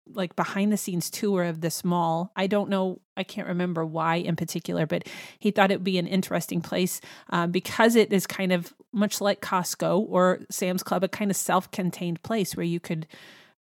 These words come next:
hypothetically hang out for a while, which is exactly what happens in the movie. So the movie came out in the U S in April nineteen seventy-nine. It was released in Italy originally in nineteen seventy-eight, so that's why they say it's nineteen seventy-eight's The Dawn of the Dead.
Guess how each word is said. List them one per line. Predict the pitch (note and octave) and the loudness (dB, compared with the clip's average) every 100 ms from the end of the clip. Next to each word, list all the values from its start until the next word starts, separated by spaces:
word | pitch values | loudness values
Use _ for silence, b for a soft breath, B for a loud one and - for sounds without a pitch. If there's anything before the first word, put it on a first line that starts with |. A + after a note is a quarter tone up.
| _ _ - | _ _ -12
hypothetically | - G#3 F#3 - D#3 E3 - F#3 | 0 0 0 -2 -4 -2 -2 -2
hang | F#3 F3 | 0 -2
out | G3+ A3+ | 0 -4
for | - | -6
a | E3 | -6
while, | - - | -6 -10
which | - - - | -10 -10 -8
is | F#3 | -8
exactly | F3+ E3+ D#3 - F3 F3 _ - | -8 -10 -10 -8 -8 -10 _ -10
what | - | -8
happens | - D#3+ D#3 E3 - | -8 -8 -6 -6 -6
in | E3+ E3 | -6 -4
the | E3 | -2
movie. | F3 G#3 F3+ E3+ - _ _ _ _ _ _ _ _ _ _ _ b _ _ _ _ - | 0 0 -2 -6 -12 _ _ _ _ _ _ _ _ _ _ _ b _ _ _ _ -6
So | - C4+ | 4 6
the | |
movie | C4 D#4+ | 8 8
came | - C#4+ B3 | 4 4 6
out | G#3+ - | 6 6
in | G3+ | 6
the | G3+ | 6
U | E3+ G3 A#3 A3 | 6 6 6 8
S | G3 - - | 6 2 -6
in | - F3+ | 0 0
April | F3+ F3 - F3 | 2 -2 0 0
nineteen | E3+ E3+ - - E3+ | 2 0 -2 -2 0
seventy-nine. | D#3+ E3 D#3+ D#3+ D#3 D3+ D#3+ | 0 -2 -2 -2 -2 -2 -2
It | - - | -2 2
was | F#3+ - | 2 4
released | F#3+ F#3 F#3+ - | 2 2 -2 0
in | E3+ - | -4 2
Italy | G#3 G#3 F3 E3 F3 | 4 4 4 2 0
originally | D#3+ D#3+ F3 D#3+ D#3 - | 0 0 0 0 0 0
in | E3 | 0
nineteen | D#3+ D3+ - E3+ | 0 -2 -2 -2
seventy-eight, | D3+ D3+ C#3+ D3 - - - | 0 -2 -2 -2 -2 -6 -6
so | E3+ | -4
that's | D#3+ C#3 | -2 -2
why | D#3 D3+ | -2 -2
they | C#3 | -2
say | D#3 D#3 | -4 -2
it's | D#3 - | -4 -4
nineteen | D3+ C#3+ - D3 | -4 -4 -4 -6
seventy-eight's | - D3 D3+ C#3+ C3+ - | -4 -6 -4 -4 -6 -8
The | - | -8
Dawn | D3 C#3+ - | -4 -4 -4
of | |
the | - | -8
Dead. | - - - | -8 -10 -12